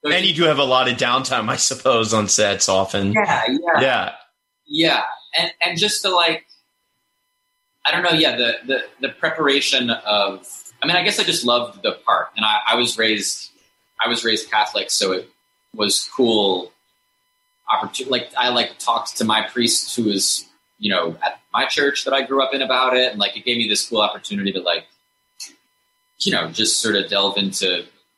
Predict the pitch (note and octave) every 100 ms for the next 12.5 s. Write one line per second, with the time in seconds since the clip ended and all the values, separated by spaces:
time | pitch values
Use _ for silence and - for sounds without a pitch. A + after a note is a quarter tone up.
0 | _ G#2 F#2 F#2+ G2 F#2+ G#2 F2+ D#2+ -
1 | D#2+ D#2+ D2+ D2+ _ _ - F2 E2 D#2+
2 | D#2+ - C#3 C#3+ - F#3 B2+ G2 F2 F2
3 | F#2 - - - G#2+ - F#2+ F2+ F2 -
4 | - - _ _ _ _ - A2 - -
5 | - - C#3+ F2+ E2 D#2+ E2 E2 E2 F#2
6 | F2 F2 F#2 F#2+ E2+ - _ _ _ _
7 | - B2 A2 F#2 F2+ G2 G2 F#2+ - D#2+
8 | - E2+ E2 D#2+ D2+ - _ _ _ _
9 | _ _ _ - E2 - - F2 E2+ -
10 | - - _ _ G#2 F2+ F2 - G2+ F2+
11 | F2 - G2+ F#2+ G2 G#2+ - A2+ - G#2
12 | F2+ - F2 E2+